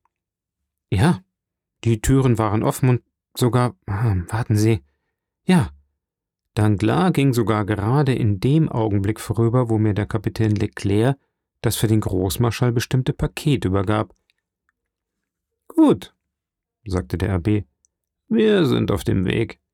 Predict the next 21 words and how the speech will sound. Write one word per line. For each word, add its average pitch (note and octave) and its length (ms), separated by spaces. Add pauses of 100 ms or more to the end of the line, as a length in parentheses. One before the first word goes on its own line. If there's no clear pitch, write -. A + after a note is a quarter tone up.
(1080)
Haben D3+ 280
Sie C#3 120
jemand B2+ 560
mit F#3 200
an A2+ 120
Land A2+ 320 (140)
genommen, C3 540
als B2 240
Sie B2+ 160
an A#2 160
der A2+ 120
Insel B2 340
Elba B2 280
anhielten? C#3 500 (840)
Niemand. C3+ 460 (1300)
Man C3+ 220
hat D#3 200
Ihnen D#3+ 320
einen D#3 220
Brief D3 240
übergeben. A#2+ 520